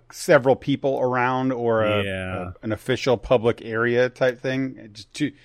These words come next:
Speaker 1: too much for me not to know there.
Speaker 2: Yeah, I'm,
Speaker 1: Um,
Speaker 2: I mean,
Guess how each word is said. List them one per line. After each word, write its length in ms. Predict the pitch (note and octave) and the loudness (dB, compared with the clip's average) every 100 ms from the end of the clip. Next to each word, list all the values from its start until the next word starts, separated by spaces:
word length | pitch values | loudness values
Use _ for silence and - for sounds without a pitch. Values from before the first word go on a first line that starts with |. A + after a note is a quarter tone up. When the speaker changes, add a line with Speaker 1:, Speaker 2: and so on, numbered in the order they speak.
| _ _ | _ _
Speaker 1:
too 160 | - G#3 | -6 2
much 260 | F#3+ D3+ | 4 2
for 100 | - | 0
me 120 | C3 B2 | -2 0
not 220 | A#2 - | -2 -2
to 60 | |
know 180 | A2+ A2 | -4 -2
there. 360 | G#2+ G#2 G2+ - _ _ - | -2 -2 -4 -8 _ _ -2
Speaker 2:
Yeah, 300 | C3+ B2+ - | 2 2 2
I'm, 140 | C#3+ | -2
Speaker 1:
Um, 140 | D#3+ - | -2 -2
Speaker 2:
I 80 | D3+ | -2
mean, 460 | D#3+ D#3+ D3+ C3+ | 0 0 -2 -4